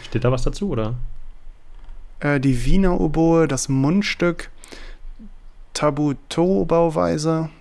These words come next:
Speaker 2: die Atemtechnik. Nee, also Juden kommen hier drin jetzt nicht drin vor.
Speaker 1: Hm. Ist Wikipedia vielleicht rassistisch?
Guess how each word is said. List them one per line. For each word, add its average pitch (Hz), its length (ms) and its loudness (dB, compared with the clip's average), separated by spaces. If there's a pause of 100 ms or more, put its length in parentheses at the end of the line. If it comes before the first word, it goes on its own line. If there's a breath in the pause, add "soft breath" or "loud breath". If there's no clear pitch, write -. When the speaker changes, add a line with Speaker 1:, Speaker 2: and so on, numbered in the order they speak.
(140)
Speaker 2:
die 156 100 0
Atemtechnik. 151 840 -2 (520 loud breath)
Nee, 151 260 0
also 143 180 2
Juden 165 300 2
kommen 160 240 0
hier 156 120 0
drin 147 220 0
jetzt 143 220 -2
nicht - 300 -4
drin 127 220 -4
vor. 120 380 -6 (540 soft breath)
Speaker 1:
Hm. 113 180 -4 (1300)
Ist - 140 -14
Wikipedia 120 420 -2
vielleicht - 260 -8
rassistisch? - 500 -10